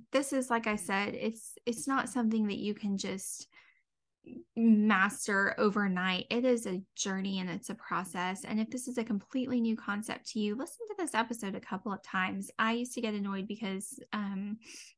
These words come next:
I had a former coach say that to everything. And I'm like, "I can't listen to everything multiple times. I don't have time for <laughs> that." But this is truly an episode that I think would really be beneficial. If this is a new concept to you, listen to it again because it's a little bit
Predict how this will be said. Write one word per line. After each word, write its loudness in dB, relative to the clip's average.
I 2
had 6
a 2
former -2
coach -6
say -4
that -2
to -14
everything. -2
And -2
I'm -2
like, -8
"I -8
can't -8
listen -8
to -6
everything -6
multiple -10
times. -4
I -4
don't -6
have -2
time 0
for 4
<laughs> -
that." -2
But 6
this 8
is 10
truly 6
an 2
episode 0
that 0
I 2
think 0
would 4
really 2
be 0
beneficial. -4
If -8
this -6
is -2
a 0
new 4
concept -8
to -4
you, 0
listen -6
to -8
it -2
again -2
because -8
it's -8
a 0
little 0
bit 0